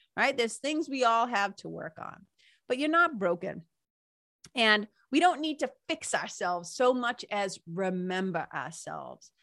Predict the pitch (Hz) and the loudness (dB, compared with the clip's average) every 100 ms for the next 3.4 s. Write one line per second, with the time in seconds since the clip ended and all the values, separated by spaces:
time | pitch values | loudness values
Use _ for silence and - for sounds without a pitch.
0 | _ _ _ - 262 269 254 262 302 294 | _ _ _ 4 6 8 6 6 6 4
1 | 330 453 - 370 330 277 254 247 254 - | 2 0 0 -2 0 -2 4 4 4 0
2 | 262 254 247 226 - 285 285 - 440 508 | 0 4 6 4 2 2 2 0 0 4
3 | 494 466 427 - | 4 6 4 0